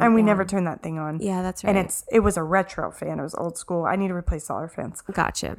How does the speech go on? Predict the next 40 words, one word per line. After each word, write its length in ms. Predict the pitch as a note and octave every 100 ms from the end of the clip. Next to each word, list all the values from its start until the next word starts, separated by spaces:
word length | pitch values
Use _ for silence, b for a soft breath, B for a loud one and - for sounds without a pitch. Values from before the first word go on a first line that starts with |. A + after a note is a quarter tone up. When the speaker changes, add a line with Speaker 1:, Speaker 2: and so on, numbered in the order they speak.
| -
Speaker 2:
Okay. 300 | - F3+ -
Speaker 1:
But, 360 | G#3+ G#3 G3 -
yeah, 280 | B3+ A3 E3 -
no, 160 | A3+ A3
so 140 | C4
we 60 | B3+
Speaker 2:
Cool. 100 | E4
Speaker 1:
put 60 |
in 100 | F#4
a 60 | A#3+
light 200 | F3 D#3+
fixture 320 | G3+ F3+ -
instead 340 | G3+ F3+ G3+ G3
'cause 160 | G#3
we 80 | G#3+
never 200 | G3+ F#3+
use 180 | F3 D#3
that 140 | -
one. 220 | - E3+ F3 -
I 40 |
Speaker 2:
Well, 60 | -
that 180 | A3+ G#3+
Speaker 1:
know. 60 |
Speaker 2:
feels 260 | F#3 B4 D4+
good, 380 | - D#3 D#3+ E4
Speaker 1:
Yeah, 60 | D#5+
Speaker 2:
getting 120 | -
Speaker 1:
so 220 | A3 F#4+
Speaker 2:
stuff 40 | E4 F4
Speaker 1:
it 40 |
feels 160 | A4+ F#3
Speaker 2:
done. 80 | B3+
Speaker 1:
good 260 | D4+ G3
just 160 | A#3 -
to 80 | C#4
get 180 | C4+
a 60 | A#3+
few 220 | - B3
things 340 | A#3 C4 C4 -
done. 320 | G3+ F#3